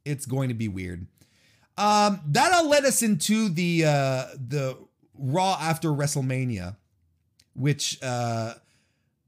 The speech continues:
which, y-, you know, is the stuff of legends, right? Like, y-,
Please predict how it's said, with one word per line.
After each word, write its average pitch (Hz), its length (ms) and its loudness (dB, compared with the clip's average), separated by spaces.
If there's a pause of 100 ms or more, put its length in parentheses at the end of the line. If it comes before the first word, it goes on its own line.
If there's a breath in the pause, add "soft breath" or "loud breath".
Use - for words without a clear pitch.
(160)
which, 175 480 -4 (100)
y-, 262 140 -18 (640)
you 285 120 -4
know, 320 320 0 (840)
is 262 140 -8
the 302 100 -4
stuff 285 200 0
of 269 120 -6
legends, 165 500 0
right? 247 320 -2
Like, 220 160 -2 (400)
y-, 208 160 -20